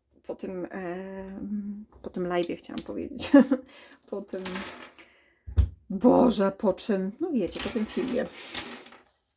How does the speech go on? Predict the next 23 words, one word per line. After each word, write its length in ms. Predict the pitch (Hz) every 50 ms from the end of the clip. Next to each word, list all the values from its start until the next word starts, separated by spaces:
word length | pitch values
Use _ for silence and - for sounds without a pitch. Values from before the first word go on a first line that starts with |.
| _ _ _ _ _ _ _ - - - - - _ -
Dobra, 280 | 220 202 - - 226 - - 247 247 -
czekajcie, 340 | - - - - - - - _ _ - - - -
zrobimy 320 | 190 196 - - - -
tak. 120 | - - - - - - - _ - - - - - - - - _ _ _ _ -
E, 180 | 190 190 185
tacuszka 440 | - 196 - - 220 - - - 175
tu. 280 | - - 294 320 339 - - - - - _ _ _ _ _ _ _ _ _ _ _ _ _ _ - - - - - - -
Ta 120 | - 202 -
tacuszka 460 | - 165 - - - - - - -
tu. 240 | - 262 294 359 349 - - - - _ - - _ _ _ _ _ - - - - - - - _ _ - - _ _ _ _ _ -
Kasiora. 420 | - 208 208 - - 160 - - - - - - - _ - - -
Oczywiście 500 | 220 214 - 208 196 202 202 - 196 190
stówka, 480 | - - 202 - - - 202 226 285 - - - - _ _ _ _ _ _ - - -
jak 180 | 165 165 -
to 120 | - - -
ostatnio. 540 | 214 - - - - - - 185 202 220 - - -
Dwie 240 | - 214 - 220 214
dychy 380 | 208 202 - - 190 196 - -
nie 200 | 208 220 254 262
rozmieniałam. 680 | 247 240 240 214 202 196 196 190 190 185 185 185 190 - -
Liczę 280 | 214 254 285 - 277 202
na 80 | 190
to, 200 | 196 - - 180